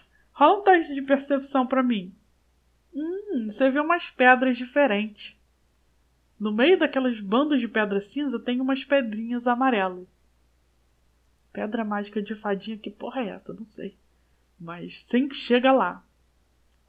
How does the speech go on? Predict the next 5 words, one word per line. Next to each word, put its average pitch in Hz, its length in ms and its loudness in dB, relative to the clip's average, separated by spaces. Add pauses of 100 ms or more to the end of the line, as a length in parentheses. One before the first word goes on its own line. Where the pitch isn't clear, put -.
(220)
Você 196 140 -20
sente 208 220 -6
um 208 60 -4
ventinho 202 380 -4
fresco. 233 1200 -2